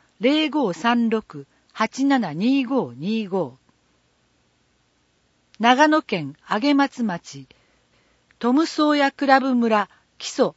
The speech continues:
上松が開村します。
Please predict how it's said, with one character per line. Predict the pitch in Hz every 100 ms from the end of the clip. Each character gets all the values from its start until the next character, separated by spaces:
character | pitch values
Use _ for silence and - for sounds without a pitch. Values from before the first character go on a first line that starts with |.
| -
上 | 202 247
松 | 285 233 - 143 143 _ _ _ _
が | 220 240 -
開 | 190 202
村 | - 202 190
し | -
ま | 156 151
す。 | -